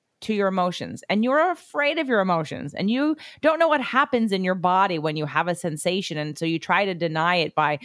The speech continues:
repressing it somehow through food, through alcohol, or through technology or, or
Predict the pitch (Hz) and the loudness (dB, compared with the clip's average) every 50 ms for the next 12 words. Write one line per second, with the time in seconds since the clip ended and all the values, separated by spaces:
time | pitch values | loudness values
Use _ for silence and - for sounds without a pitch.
0 | - - - - 170 - - 202 202 190 - 196 175 135 - - 151 151 151 151 | -14 -8 -6 -6 -6 0 0 0 0 0 -2 -4 -6 -4 -4 -6 -6 -4 -4 -4
1 | 147 - - - 160 151 - - 185 185 170 156 - 160 - 160 170 170 - 160 | -4 -4 -6 -8 -10 -10 -6 -4 -2 -2 -2 -2 -4 0 0 0 0 0 0 0
2 | 156 160 147 143 139 - 156 147 - 156 - - 165 165 165 165 160 143 139 156 | 0 0 0 -2 -4 -8 -10 -8 -8 -8 -4 -2 0 0 0 0 -2 -4 -6 -8
3 | 165 151 139 - - 143 139 135 143 | -6 -8 -8 -8 -4 -2 -2 -2 -2